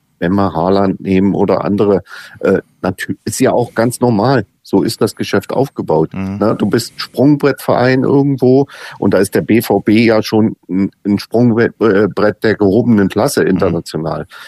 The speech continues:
Speaker 1: Also zumindest im europäischen Maßstab. Also, äh, darf man sich da auch nicht beschweren. Aber eine große Identifikation mit dem Verein, vielleicht für die, für den Moment, aber dass man daraus ableitet, dass da jemand, äh, ewig bleibt, das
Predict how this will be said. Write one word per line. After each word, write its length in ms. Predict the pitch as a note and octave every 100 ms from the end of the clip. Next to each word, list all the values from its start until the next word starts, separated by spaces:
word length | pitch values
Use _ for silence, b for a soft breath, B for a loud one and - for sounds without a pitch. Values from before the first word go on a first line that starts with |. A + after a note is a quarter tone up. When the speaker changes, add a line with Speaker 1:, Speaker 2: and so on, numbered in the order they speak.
| B -
Speaker 1:
Also 200 | F#2 F2+
zumindest 460 | - F2 F2 F#2
im 240 | E2 F2+ - -
europäischen 840 | - - - E2+ - A#2+ D3 G#2+
Maßstab. 460 | E2+ D#2+ - D2+ -
Also, 420 | - E2+ F2+ F2 D#2+
äh, 180 | E2+
darf 220 | E2+ F2+ G2+
man 140 | F#2
sich 140 | G2
da 100 | -
auch 140 | E2+ F#2+
nicht 180 | F2+ -
beschweren. 520 | F2+ F#2 G2+ A2 -
Aber 340 | E2 F#2 E2+ B B B _
eine 100 | G2
große 520 | - G#2+ B2+ C#3 A#2 -
Identifikation 1120 | B2+ D3 D3 B2 B2+ B2+ - A#2+ A#2 - A#2+ C#3
mit 160 | A#2+
dem 180 | - G#2+
Verein, 640 | F#2+ F2 E2+ A2+ B2+ C3 A#2+
vielleicht 520 | G2 F#2+ G#2+ - -
für 160 | A#2
die, 400 | G#2+ A2+ A#2 A#2+ G#2 -
für 180 | - C3
den 160 | A#2
Moment, 560 | A2+ G2+ G2+ B2 D3+ C3+
aber 220 | G2+ G2+
dass 180 | G2+ -
man 140 | G2+
daraus 320 | F#2 G#2+ G#2 -
ableitet, 640 | - G#2 G#2 G2+ G#2 - _ B B B -
dass 180 | G#2 -
da 140 | G2+
jemand, 500 | G2+ G2 G2+ G2 F#2+
äh, 260 | - F#2+ F#2
ewig 400 | - G#2 G2+ -
bleibt, 420 | F2+ F2+ G#2 -
das 140 | F2+